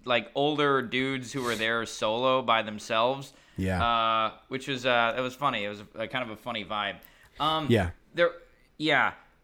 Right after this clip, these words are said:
Speaker 1: There was another, uh, another play where, uh, a guy hit a, hit a double.
Speaker 2: I think it was,
Speaker 1: Um,
Speaker 2: um, w-, was, was it Morel? I think it was Morel.
Speaker 1: Yeah,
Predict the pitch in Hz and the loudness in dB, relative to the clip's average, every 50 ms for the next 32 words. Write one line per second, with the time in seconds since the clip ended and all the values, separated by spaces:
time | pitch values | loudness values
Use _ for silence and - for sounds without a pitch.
0 | _ - - 165 160 156 156 160 151 - 156 151 147 151 165 180 175 190 185 175 | _ -6 -2 -2 -2 0 -2 -4 -4 -4 -4 -4 0 2 2 2 2 2 2 2
1 | 160 151 139 127 123 120 117 113 113 - - 135 143 170 185 190 170 143 - - | 4 6 6 6 6 6 6 4 4 2 0 -2 0 2 2 2 2 0 0 -4
2 | - 147 147 139 127 120 117 113 117 120 131 - - 123 123 120 120 117 117 113 | 0 4 6 8 8 8 6 4 2 0 -2 -4 0 2 4 4 6 6 6 6
3 | 110 110 110 95 113 113 131 131 143 143 131 147 151 135 131 117 107 104 - 120 | 6 6 4 2 0 4 6 6 8 8 6 4 2 2 4 2 2 0 -2 0
4 | 139 135 120 104 87 85 127 127 120 104 101 92 95 92 - - 117 120 - 151 | 0 0 0 0 2 2 4 4 4 2 -2 -4 -4 -6 -4 -4 -4 2 4 4
5 | 147 139 139 135 131 120 117 113 113 117 120 117 113 113 98 - - 113 117 - | 6 8 8 10 10 10 8 8 8 8 8 6 6 4 2 -4 -8 -8 -10 -10
6 | _ _ _ - 110 117 127 135 120 101 127 127 131 131 120 120 117 117 117 123 | _ _ _ -4 0 2 2 2 0 0 2 4 6 6 8 8 8 8 6 6
7 | 113 120 127 147 151 147 123 117 113 104 101 107 107 107 101 98 95 92 92 - | 6 6 8 8 10 8 8 8 6 6 8 8 10 8 8 8 6 4 2 -2
8 | - - - - _ - - - - - - - - 156 160 170 160 143 123 101 | -8 -20 -20 -20 _ -20 -20 -20 -20 -20 -18 -12 -6 0 4 6 6 6 6 4